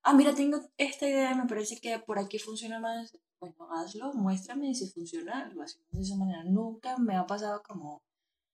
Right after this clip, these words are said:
eh, "No, lo vas a hacer así", como yo digo.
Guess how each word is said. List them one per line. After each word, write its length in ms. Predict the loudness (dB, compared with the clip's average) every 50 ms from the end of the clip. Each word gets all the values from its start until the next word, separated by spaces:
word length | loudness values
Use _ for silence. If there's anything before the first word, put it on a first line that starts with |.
| _ _ _ _ _ _ _ _
eh, 260 | -12 -8 -8 -6 -6 -2
"No, 340 | 2 2 2 2 2 -4 -10 -10
lo 120 | -8 -8
vas 100 | -8 -6
a 20 | -6
hacer 340 | -4 -2 -2 -4 -4 -8 _ -10
así", 420 | -6 -4 -2 -2 -2 -4 -6 _ _ _ _
como 140 | -18 -12 -6
yo 100 | -2 2
digo. 260 | 2 2 0 -2 -8